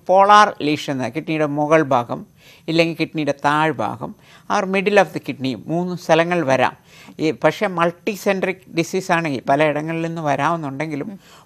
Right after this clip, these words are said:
പോളാർ റിഫ്ലക്ഷനാണ് കൂടുതൽ അഫക്റ്റ് ചെയ്യുന്നത്. പക്ഷെ അങ്ങനെ വരുമ്പോഴത്തേക്ക് ആ ഭാഗം മുഴകളിൽ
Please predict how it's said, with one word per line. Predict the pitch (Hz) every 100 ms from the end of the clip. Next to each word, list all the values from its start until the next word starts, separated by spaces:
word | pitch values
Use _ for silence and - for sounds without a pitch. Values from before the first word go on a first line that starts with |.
| -
പോളാർ | 165 190 196
റിഫ്ലക്ഷനാണ് | 180 175 170 - 156 151
കൂടുതൽ | - - 185 190 190 208 -
അഫക്റ്റ് | 139 151 -
ചെയ്യുന്നത്. | 135 131 151 143 - - _ _ - - - -
പക്ഷെ | 170 185
അങ്ങനെ | 170 190 226
വരുമ്പോഴത്തേക്ക് | 202 185 196 196 180 170 175
ആ | 170 175 196
ഭാഗം | 165 160 165 175 180
മുഴകളിൽ | 156 156 160 165 160 151 170